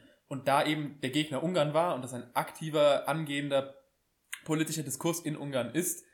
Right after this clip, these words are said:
wäre das eine direkte Kritik, hätte man das als direkte Kritik gegenüber Ungarn interpretieren können und deswegen wäre es ein politisches Statement gewesen. Meiner Meinung nach ist es halt das Problem, dass es zu verweigern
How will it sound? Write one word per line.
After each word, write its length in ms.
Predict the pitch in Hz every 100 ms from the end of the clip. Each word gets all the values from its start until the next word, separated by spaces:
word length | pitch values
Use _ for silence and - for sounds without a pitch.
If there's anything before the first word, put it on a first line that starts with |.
| _ _
wäre 280 | 117 143 151
das 140 | 139
eine 140 | 123 123
direkte 720 | 117 131 131 135 131 131 - _
Kritik, 360 | - 143 160 -
hätte 140 | 190 180
man 120 | 170
das 120 | 143
als 120 | 139
direkte 340 | 143 143 156 131
Kritik 360 | 135 - 143
gegenüber 380 | 131 131 131 127
Ungarn 400 | 131 120 117 110
interpretieren 600 | - 147 127 123 170 185
können 220 | 165 165 165 - _
und 120 | - 135
deswegen 320 | 151 151 135
wäre 140 | 139
es 100 | 139
ein 80 | 135
politisches 440 | 135 127 110 127 -
Statement 360 | 123 127 117
gewesen. 320 | 110 107 107 - _ _ -
Meiner 360 | 110 135 196
Meinung 320 | 185 180 185 165
nach 300 | 147 147 - _ _ _ _ -
ist 140 | 165
es 80 | 170
halt 140 | 160
das 120 | 147 -
Problem, 480 | 135 143 165 190 214 - _
dass 160 | - 151
es 80 | -
zu 100 | 165
verweigern 600 | 156 135 147 165 147 127